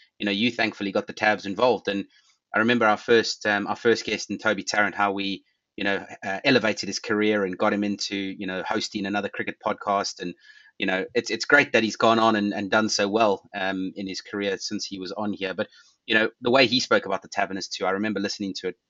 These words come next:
as you, I think I listened to a number of the episodes back to see how far we've come. But I, I don't think we could speak more highly about Mark specifically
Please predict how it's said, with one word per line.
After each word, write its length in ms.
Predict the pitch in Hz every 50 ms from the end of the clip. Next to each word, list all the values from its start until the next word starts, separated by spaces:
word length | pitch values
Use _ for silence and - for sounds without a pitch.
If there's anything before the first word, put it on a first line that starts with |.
| _ -
as 220 | 117 117 101 - -
you, 120 | 98 98
I 60 | 92
think 180 | - - 101 95
I 60 | 95
listened 260 | 95 92 - - 87
to 80 | - 92
a 40 | 92
number 240 | 95 98 101 90 90
of 80 | 82
the 100 | - -
episodes 380 | 85 _ - - 90 90 87 -
back 220 | - 92 90 _ -
to 80 | 92
see 160 | - - 101
how 160 | 92 95 92 92
far 200 | - 101 95 90
we've 180 | 87 87 -
come. 260 | - - 104 92 90
But 140 | 85 92 - _ - - - - - - _ _ _ _ -
I, 100 | 120 -
I 100 | - 123 -
don't 280 | - 131 127 131 117
think 460 | - - - 127 107 104 - - - _ _ _ _ _ _ _ -
we 120 | 101 107
could 240 | 107 - - 117 -
speak 280 | - - - 113 107 - 101
more 240 | 101 104 104 95
highly 300 | - - 101 98 95 95 95
about 220 | 87 90 90 -
Mark 360 | 98 95 95 95 90 - -
specifically 760 | - - - 95 - - 101 - 113 - - 92 90 90 -